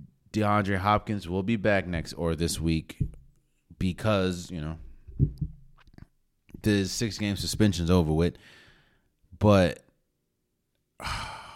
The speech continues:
there's a lot of problems. Cliff Kingsbury, I do not believe, will be the head coach of this team next year. I understand at the time having to pay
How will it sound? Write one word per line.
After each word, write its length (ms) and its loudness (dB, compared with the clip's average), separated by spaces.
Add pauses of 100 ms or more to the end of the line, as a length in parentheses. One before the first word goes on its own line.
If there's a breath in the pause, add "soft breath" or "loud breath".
(1200 loud breath)
there's 180 4
a 60 2
lot 200 4
of 80 -6
problems. 260 -4
Cliff 380 2
Kingsbury, 580 2
I 180 -4
do 140 0
not 220 -2
believe, 320 -2
will 100 -6
be 180 0
the 160 -2
head 380 -2
coach 300 -2
of 80 -6
this 160 -6
team 320 -4
next 320 -6
year. 280 -6 (2500 soft breath)
I 180 8
understand 520 2
at 100 0
the 80 -4
time 320 0
having 400 0
to 80 -2
pay 500 -2